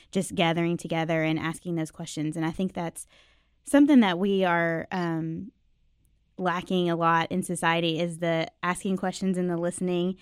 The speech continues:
I feel like we talk a lot. I mean, it's all over the news. It's all over, you know, our churches, the racial reconciliation as a, as a specific kind of reconciliation we're seeking right now and, and learning about. And it's,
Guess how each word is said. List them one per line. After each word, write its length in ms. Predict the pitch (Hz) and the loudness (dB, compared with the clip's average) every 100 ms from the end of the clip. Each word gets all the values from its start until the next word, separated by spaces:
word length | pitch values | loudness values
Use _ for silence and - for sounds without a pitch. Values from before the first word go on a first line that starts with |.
| - - | -16 -6
I 140 | - 165 | -4 -2
feel 200 | 185 180 | 0 2
like 200 | 175 170 | 2 0
we 100 | 180 | -4
talk 260 | 180 180 | -2 -2
a 80 | 196 | 0
lot. 380 | 170 165 160 - | 0 2 0 -2
I 40 | 175 | -2
mean, 260 | 170 170 - | 0 0 -2
it's 160 | 175 | -6
all 200 | 175 175 | -2 0
over 280 | 175 170 175 | 0 0 -2
the 100 | 170 | -2
news. 320 | 175 175 170 | -2 0 -2
It's 140 | 180 180 | -6 -6
all 160 | 170 | -2
over, 340 | 180 175 175 165 - - _ - | -2 -2 -4 -4 -10 -20 _ -4
you 100 | 196 | -2
know, 120 | 165 | 0
our 180 | 170 180 | -2 -2
churches, 600 | 233 262 - 196 175 185 | 0 0 2 0 0 -2
the 360 | 185 170 165 - - | -2 0 -2 -8 -10
racial 420 | 185 185 185 190 | -4 -2 0 0
reconciliation 920 | 185 175 175 185 170 165 165 - 170 | -2 -4 -6 -4 -4 -2 -4 -4 -4
as 180 | 165 165 | -4 -4
a, 220 | 170 165 - - | -4 -4 -6 -10
as 140 | 170 | -8
a 60 | 175 | -8
specific 640 | - 190 - 208 190 - | -4 -4 -2 -2 -2 -2
kind 200 | 185 180 | -2 -2
of 120 | 160 | -2
reconciliation 800 | 170 175 170 175 165 165 - 170 | -2 -4 -4 -2 -2 -2 -2 -4
we're 100 | 170 | -4
seeking 420 | - 180 - 175 | -6 -10 -6 -4
right 220 | 160 156 165 | -2 -4 -4
now 280 | 165 160 | -2 -2
and, 220 | 151 165 165 - - | -2 -4 -6 -12 -4
and 160 | 185 | -2
learning 340 | 185 202 214 202 | 2 2 2 0
about. 480 | 190 190 190 190 - - _ - | 0 2 2 0 -4 -20 _ -4
And 460 | 190 180 175 170 - | 0 2 2 0 -4
it's, 220 | 196 | -8